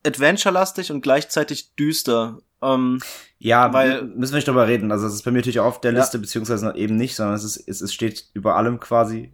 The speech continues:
Speaker 2: weil darauf
Speaker 1: Ja.
Speaker 2: freue ich mich halt wirklich. Aber ich hab
Speaker 1: Ja.
Speaker 2: genau die gleichen Ängste wie du,
Speaker 1: Genau.
Speaker 2: weil ich leider eben auch Focus Home kenne, den Entwickler. Ähm,
Speaker 1: Ja, ja.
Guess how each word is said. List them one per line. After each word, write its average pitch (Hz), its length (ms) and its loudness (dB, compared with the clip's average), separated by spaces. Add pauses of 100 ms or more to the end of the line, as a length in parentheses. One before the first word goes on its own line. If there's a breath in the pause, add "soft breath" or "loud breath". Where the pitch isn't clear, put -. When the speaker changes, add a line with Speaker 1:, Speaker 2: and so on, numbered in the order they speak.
Speaker 2:
weil 98 480 0
darauf 104 220 2
Speaker 1:
Ja. 131 80 0
Speaker 2:
freue 113 120 4
ich 110 40 -2
mich 107 120 -2
halt 101 180 -4
wirklich. 123 480 -2 (560 loud breath)
Aber 113 200 2
ich 113 80 0
hab 117 120 -2
Speaker 1:
Ja. 127 60 -4
Speaker 2:
genau 113 360 4
die 117 180 -6
gleichen 101 600 0 (320)
Ängste 104 340 -2
wie 101 80 0
du, 110 200 2
Speaker 1:
Genau. 120 360 0
Speaker 2:
weil 104 260 2
ich 117 120 -4
leider 107 260 4
eben 98 160 -2
auch 95 140 -2
Focus - 400 -4
Home 107 180 0
kenne, 95 240 -2
den 92 160 -4
Entwickler. 95 460 -4 (380 loud breath)
Ähm, 104 280 4
Speaker 1:
Ja, 139 280 6
ja. 131 340 0